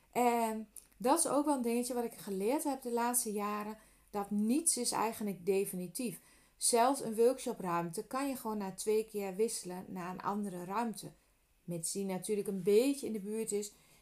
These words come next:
en voor mensen, eh, eh, dat het haalbaar is. En zo zijn er heel veel dingen. Begin gewoon, ervaar het, zie het, merk het.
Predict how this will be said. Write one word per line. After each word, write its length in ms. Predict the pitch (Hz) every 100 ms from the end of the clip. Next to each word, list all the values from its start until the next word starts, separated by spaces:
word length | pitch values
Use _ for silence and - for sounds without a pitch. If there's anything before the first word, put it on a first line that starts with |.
| _
en 160 | 208 202
voor 160 | 214
mensen, 540 | 196 190 202 - 190 190
eh, 280 | 180 180 180 -
eh, 480 | - 175 - - -
dat 140 | 185
het 120 | 180 175
haalbaar 480 | 175 233 185 -
is. 300 | 117 - - - _ _ _ _ _ _ _ _ - -
En 180 | - 233
zo 220 | 240 262
zijn 240 | 262 262 233
er 80 |
heel 220 | 196 214 233
veel 160 | 185
dingen. 280 | 170 165 170 - - _
Begin 680 | 196 190 - - 277 311 370
gewoon, 400 | - 277 285 381 453 _ _ _ - -
ervaar 720 | 233 226 226 233 277 311 339
het, 140 | 370 -
zie 400 | - 277 285 311
het, 220 | 330 -
merk 420 | 208 233 240 269
het. 360 | 254 247 254